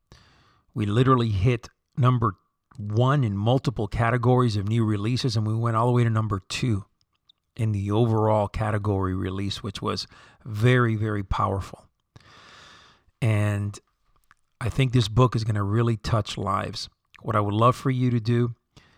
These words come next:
is go out there and buy yourself a, a soft cover and a hard cover. Put that hard cover on your bookshelf. And then for that soft cover, I want you to bend the pages, highlight the pages,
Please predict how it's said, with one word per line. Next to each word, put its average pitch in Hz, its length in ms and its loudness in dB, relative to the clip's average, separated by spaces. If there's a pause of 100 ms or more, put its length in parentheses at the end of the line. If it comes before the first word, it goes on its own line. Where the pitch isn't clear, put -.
(140)
is 101 360 -4 (140)
go 117 240 4
out 117 240 2
there 113 160 -4
and 101 140 -4
buy 107 140 0
yourself 107 500 -4
a, 110 160 -12 (320)
a 120 220 -12 (520)
soft 123 440 2
cover 131 400 2 (120)
and 110 160 -4
a 101 40 -2
hard 104 280 0
cover. 101 440 -6
Put 143 180 -2
that 165 140 -2
hard 135 340 0
cover 107 440 -4 (600)
on 117 240 4
your 110 140 0
bookshelf. 107 640 -8 (500)
And 110 140 -2
then 120 100 0
for 120 160 -2
that 107 160 -4
soft 131 380 0
cover, 123 320 0
I - 20 0
want 135 240 -4
you 127 60 -6
to 120 40 -2
bend 117 380 -2
the 110 60 -4
pages, 113 480 -4
highlight 117 840 -2 (640)
the 117 80 -12
pages, 101 480 -6